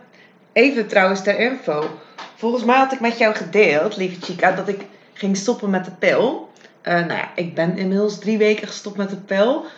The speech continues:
Woehoe. Het voelt echt als een mij-, een mijlpaal. Echt zo als een soort van nieuw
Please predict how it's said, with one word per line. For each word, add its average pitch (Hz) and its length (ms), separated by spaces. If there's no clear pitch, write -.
Woehoe. 190 600
Het - 140
voelt 220 240
echt 196 240
als 190 180
een 185 140
mij-, 180 340
een 185 200
mijlpaal. 208 600
Echt - 180
zo 185 140
als 180 240
een 185 120
soort 190 260
van 185 340
nieuw 226 1000